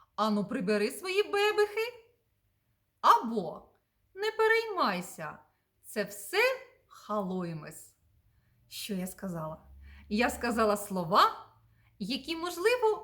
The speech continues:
комусь незрозумілі. Лапсердак, бебехи, халоймес. І що б ці слова могли означати? Лапсердак —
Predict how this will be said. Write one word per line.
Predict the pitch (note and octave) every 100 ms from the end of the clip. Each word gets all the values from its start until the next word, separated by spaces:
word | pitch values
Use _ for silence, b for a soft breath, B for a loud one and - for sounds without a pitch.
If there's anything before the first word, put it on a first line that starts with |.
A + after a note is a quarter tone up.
| -
комусь | E4 E4 F4 A#4 - -
незрозумілі. | B3 D4+ C#4+ C4 C4 A3 F3 D3+ D3+ - - _ _ -
Лапсердак, | G3+ G#3+ G#3+ - F#3 F3+ F3 G#4+ - - - - - - _ - _
бебехи, | G3 E3 E3 C4+ A4 G#4+ G#4+ G4 G4 G4 - _
халоймес. | - - B3+ G#3 F3 D#3+ D3+ - - _ _ _ _ _ _ -
І | F#4
що | - C5+
б | C#5
ці | B4+ B4+
слова | G4+ D#4+ F#4+
могли | F4+ C4+ D4 E4
означати? | D#4+ D#4+ - F3 D#3 D#3 F3 _ _ _ _ _ -
Лапсердак — | A#3 A#3 - - G#3 F#3+ G4+ - -